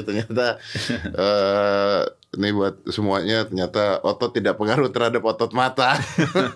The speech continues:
Speaker 1: <laughs> Karena itu otot mata juga, kan, katanya yang ber-,
Speaker 2: Iya.
Speaker 1: berkurang.
Speaker 2: Sesuatu yang memang sebenarnya itu kayak mata jadi sesuatu ilmu baru lagi ya.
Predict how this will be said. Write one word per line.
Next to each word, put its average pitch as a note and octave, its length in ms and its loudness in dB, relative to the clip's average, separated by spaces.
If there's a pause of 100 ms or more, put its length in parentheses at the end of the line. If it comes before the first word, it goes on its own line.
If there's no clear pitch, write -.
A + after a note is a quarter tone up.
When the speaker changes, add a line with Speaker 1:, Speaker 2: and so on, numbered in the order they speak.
(220)
Speaker 1:
<laughs> F#3+ 920 -4
Karena D3+ 220 -2
itu D3 160 0
otot C3 260 0
mata A2+ 280 2
juga, B2+ 340 2
kan, G#2+ 160 0
katanya G2+ 340 -2
yang F#2+ 120 0
ber-, G2+ 140 0
Speaker 2:
Iya. F#2+ 180 -2 (380)
Speaker 1:
berkurang. F#2 480 0
Speaker 2:
Sesuatu B2 680 0
yang B2 440 2
memang B2 380 0
sebenarnya C3 420 2
itu D3 180 -2 (140)
kayak A#2 340 2
mata A2 500 0
jadi G#2+ 460 0
sesuatu G#2+ 840 -2
ilmu G#2+ 340 0
baru G2+ 380 2
lagi A2 420 0
ya. G2 140 0